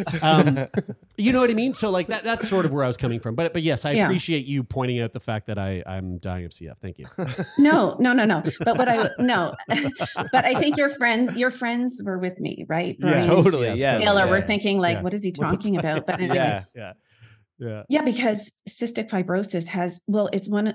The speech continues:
Speaker 2: you're in a unique situation because you have had this since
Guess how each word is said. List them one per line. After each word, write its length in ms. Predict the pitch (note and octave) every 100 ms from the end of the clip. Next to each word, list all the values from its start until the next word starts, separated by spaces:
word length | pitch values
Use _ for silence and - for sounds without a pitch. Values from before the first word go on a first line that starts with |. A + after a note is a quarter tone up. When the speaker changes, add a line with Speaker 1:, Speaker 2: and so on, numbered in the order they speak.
| -
Speaker 2:
you're 220 | G#3+ A#3 C4
in 80 |
a 120 | C4 E3+
unique 380 | F3+ F#3+ F3+
situation 600 | - E3+ E3+ E3 D#3+ E3+ D#3
because 420 | E3 F3 E3 E3+
you 80 | E3+
have 260 | E3 D#3+
had 300 | - E3+ D#3+
this 220 | E3+ E3+
since 500 | E3+ - - - -